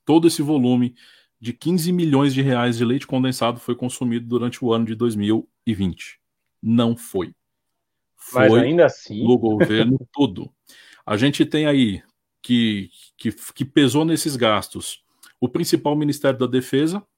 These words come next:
Speaker 1: por conta do Exército, né, as Forças
Speaker 2: Uhum.
Speaker 1: Armadas, então todos os refeitórios e todos os quartéis receberam alimento pra, pros soldados. É, depois a gente tem o Ministério da Educação, né,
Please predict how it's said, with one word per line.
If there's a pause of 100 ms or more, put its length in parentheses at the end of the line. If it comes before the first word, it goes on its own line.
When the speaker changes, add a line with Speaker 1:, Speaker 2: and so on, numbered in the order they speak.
(180)
Speaker 1:
por
conta
do
Exército, (500)
né,
as
Forças
Speaker 2:
Uhum.
Speaker 1:
Armadas,
então (340)
todos
os
refeitórios
e
todos
os
quartéis
receberam
alimento
pra, (200)
pros
soldados. (680)
É,
depois
a
gente
tem
o
Ministério
da
Educação, (1500)
né,